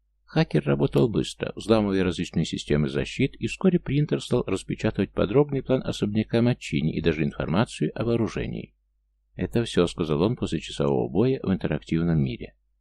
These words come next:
"Этого хватит", кивнул головой Колумб, рассматривая схемы.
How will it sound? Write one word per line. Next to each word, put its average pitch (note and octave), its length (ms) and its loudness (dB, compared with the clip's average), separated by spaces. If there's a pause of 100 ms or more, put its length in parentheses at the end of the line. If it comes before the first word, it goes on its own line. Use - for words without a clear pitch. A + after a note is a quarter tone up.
(640)
"Этого A2+ 320 2
хватит", A2 480 0
кивнул D#2+ 260 2
головой E2 360 2
Колумб, A2+ 420 2
рассматривая G2 600 0
схемы. - 580 -4